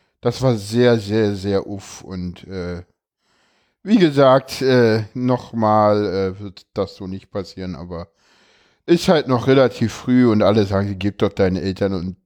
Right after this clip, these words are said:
der Verwand-, bekannte Verwandtschaft Zeit. Mal gucken, wie viel ich ihnen noch gebe im Moment.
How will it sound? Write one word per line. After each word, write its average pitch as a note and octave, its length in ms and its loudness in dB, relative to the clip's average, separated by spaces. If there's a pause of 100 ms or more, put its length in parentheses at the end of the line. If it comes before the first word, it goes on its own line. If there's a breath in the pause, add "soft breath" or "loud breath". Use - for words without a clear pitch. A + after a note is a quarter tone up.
der G2 180 -8 (220)
Verwand-, F#2 520 -4
bekannte F#2+ 480 -6 (300 loud breath)
Verwandtschaft G2+ 640 0
Zeit. G2 460 -2
Mal F2+ 80 -8
gucken, F#2 360 -10
wie E2 80 -12
viel F2+ 220 -12
ich F2+ 140 -18
ihnen F2 160 -10
noch E2 220 -16
gebe F2+ 260 -10
im E2+ 100 -14
Moment. E2+ 440 -14